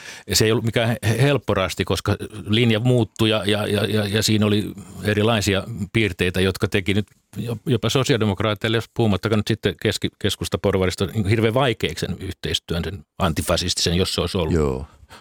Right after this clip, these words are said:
Speaker 1: Eikö
Speaker 2: Sehän,
Speaker 1: näin?
Speaker 2: joo, se, ja tää antifasistinen yhteistyö keksittiin sen jälkeen, kun natsit oli jo vallassa.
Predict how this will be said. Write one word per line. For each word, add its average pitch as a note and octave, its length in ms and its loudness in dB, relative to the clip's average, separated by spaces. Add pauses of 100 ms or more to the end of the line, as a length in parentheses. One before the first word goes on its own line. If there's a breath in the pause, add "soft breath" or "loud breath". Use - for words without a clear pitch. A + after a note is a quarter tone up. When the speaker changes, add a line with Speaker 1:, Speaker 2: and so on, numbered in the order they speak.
(320 loud breath)
Speaker 1:
Eikö G2 120 2
Speaker 2:
Sehän, F#2 140 2
Speaker 1:
näin? F#2 140 -2 (120)
Speaker 2:
joo, F#2 240 4
se, F2 200 2
ja F2 160 4
tää D#2+ 360 2
antifasistinen F2 720 0
yhteistyö E2 440 0
keksittiin F2 480 -2
sen F2+ 180 2
jälkeen, D#2+ 260 0
kun E2 100 -2
natsit - 280 -4
oli D2 100 0
jo D#2 120 2
vallassa. C#2 480 -2